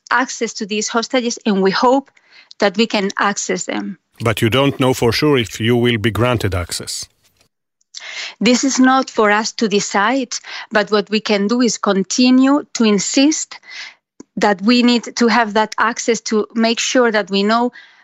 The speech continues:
Speaker 1: where these hostages are, where these people are, and be able to help them. So it's not in our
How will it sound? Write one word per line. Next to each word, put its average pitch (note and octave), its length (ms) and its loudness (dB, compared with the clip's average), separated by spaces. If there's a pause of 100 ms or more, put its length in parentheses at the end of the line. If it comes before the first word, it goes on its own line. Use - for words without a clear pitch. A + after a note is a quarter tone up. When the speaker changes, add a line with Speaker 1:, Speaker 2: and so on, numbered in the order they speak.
Speaker 1:
where A#3+ 640 0 (140)
these G#3 200 -4
hostages A3 680 -4
are, B3 400 2
where A#3 180 4
these G3+ 220 -4
people A3+ 360 -2
are, A3 220 -2 (320)
and G#3+ 260 2 (420)
be A#3+ 180 4
able A#3 240 2
to G#3+ 160 -4
help G3 340 0
them. F3+ 260 -6 (320)
So A3+ 220 0
it's - 260 -4
not C4+ 240 2
in C4+ 100 2
our A3 340 2